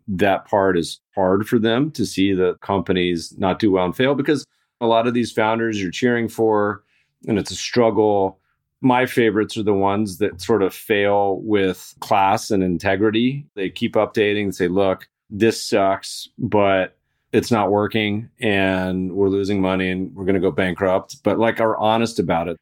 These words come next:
And I would invest in all those, again, like, those founders, probably more so as they have the scars. The ones that really frustrate me are the ones that go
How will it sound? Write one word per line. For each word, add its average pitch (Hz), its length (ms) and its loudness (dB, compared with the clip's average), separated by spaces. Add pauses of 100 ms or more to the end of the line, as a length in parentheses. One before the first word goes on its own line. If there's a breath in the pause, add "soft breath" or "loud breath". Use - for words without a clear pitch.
And 127 120 4
I 131 80 4
would 151 140 2
invest 110 380 0
in 98 100 -4
all 101 240 2
those, 87 480 -2
again, 92 420 -2 (220)
like, 87 220 0
those 90 180 2
founders, 80 540 -2 (280)
probably 104 300 2
more 139 200 4
so 92 260 -2
as 87 120 -6
they 87 120 -2
have 85 200 -2
the 80 80 -10
scars. 82 480 -2
The 87 80 -2
ones 101 260 2
that 85 120 -6
really 131 220 0
frustrate 87 460 -2
me 87 100 -2
are 85 100 -2
the 85 80 -6
ones 85 220 -2
that 87 100 -10
go 85 300 -4